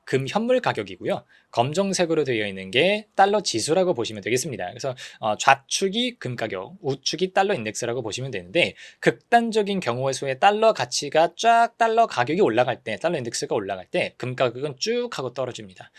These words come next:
그리고 반대로 여기 보시면 달러 인덱스가 쫙 떨어져 있죠. 요 국면에서 금 가격은 올라갑니다. 그리고 달러 인덱스가 다시 올라가기 시작할 때 금 가격은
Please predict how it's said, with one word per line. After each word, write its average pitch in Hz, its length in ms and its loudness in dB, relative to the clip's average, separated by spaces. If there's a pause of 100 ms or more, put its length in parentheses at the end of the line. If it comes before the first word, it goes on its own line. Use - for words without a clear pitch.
(140)
그리고 220 220 4
반대로 120 460 2
여기 131 160 2
보시면 143 240 -4
달러 202 200 6
인덱스가 135 340 -2
쫙 180 260 4
떨어져 214 320 4
있죠. 107 400 -6
요 180 200 6
국면에서 123 500 -4
금 117 200 -10
가격은 113 480 -4 (260)
올라갑니다. 120 600 4 (220)
그리고 123 220 -2
달러 170 240 6
인덱스가 147 360 -2
다시 147 220 2
올라가기 156 380 4
시작할 151 300 -2
때 214 120 0
금 143 160 -8
가격은 123 500 -2